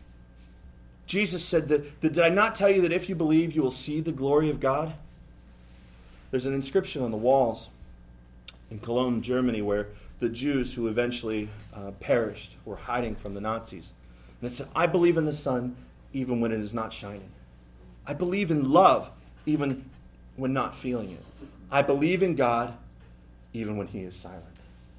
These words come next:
We believe. Faith is not something you can see. It's the substance of what you hope for. Hope is happy expectation of good. And we must dare to tap into faith and don't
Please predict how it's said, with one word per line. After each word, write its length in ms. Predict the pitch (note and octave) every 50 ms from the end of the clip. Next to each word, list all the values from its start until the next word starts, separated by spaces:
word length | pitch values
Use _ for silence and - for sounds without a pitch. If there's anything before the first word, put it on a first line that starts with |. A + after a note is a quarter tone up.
| - - - - - - - - - - - - - - - - - -
We 120 | C3 C#3
believe. 640 | C#3 D3 C3 B2+ B2+ C3+ C#3 D#3 D#3+ C3 A2 - - - - - - - - - - - - - - - -
Faith 200 | - F#3 G#3 G#3
is 140 | A3 G3+ D#3+
not 160 | G3+ F#3 F3+
something 260 | - G3 F3 E3 E3+
you 80 | E3+ D#3+
can 140 | D#3 D#3+ D3+
see. 220 | D3 - D#3 C3
It's 100 | C3+ -
the 120 | - - C#3
substance 580 | - - - F#3+ F#3 G3 - - A3+ G#3+ -
of 120 | A3 G3 E3+
what 200 | - D3+ F3 F#3
you 80 | F#3
hope 320 | E3+ - - G3+ F#3+ G3 -
for. 240 | - B2+ G2+ F#2 - - - - - - -
Hope 240 | - A3+ B3 A3 G#3+
is 100 | F3+ -
happy 380 | - G#3+ A#3+ B3+ - B3 A#3
expectation 840 | G#3+ G#3 - - - G#3+ G#3 - - - F#3+ F#3+ - - F#3 F#3 F3 - -
of 380 | C#3+ D3 C#3+ C#3+ C#3 C3+ - - -
good. 280 | A#2+ A2+ G#2 G2+ F#2 - - - - - - - - - - - - - -
And 100 | B2 C3
we 80 | D3+ D#3
must 280 | E3 F3 E3 D#3 C#3+
dare 160 | D#3+ D#3 D#3+
to 80 | E3 D#3+
tap 280 | D#3+ D#3+ D#3+ D#3+ D#3 -
into 160 | D3+ D3 C#3
faith 300 | - C3 A#2 A2+ A2 A2
and 180 | A2 G2+ F#2
don't 280 | - B2+ A#2 A2 A2 -